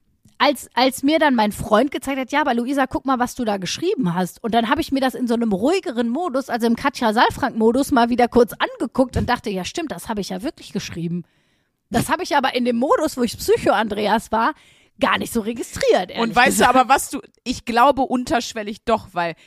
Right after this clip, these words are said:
Speaker 2: die Screenshots, die ich hab, da ist sehr wenig, was du geschrieben hast drin. <laughs> Wahrscheinlich, weil du schon gedacht hast, wenn ich dir das jetzt schick, sagt die, "Ich hab sie nicht mehr alle." <laughs>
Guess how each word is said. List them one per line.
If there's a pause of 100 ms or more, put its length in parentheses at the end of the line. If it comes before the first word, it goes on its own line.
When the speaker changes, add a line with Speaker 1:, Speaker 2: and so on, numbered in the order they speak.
(120)
Speaker 2:
die
Screenshots,
die
ich
hab,
da
ist
sehr
wenig,
was
du
geschrieben
hast
drin. (140)
<laughs> (500)
Wahrscheinlich,
weil
du
schon
gedacht
hast,
wenn
ich
dir
das
jetzt
schick,
sagt
die,
"Ich
hab
sie
nicht
mehr
alle."
<laughs>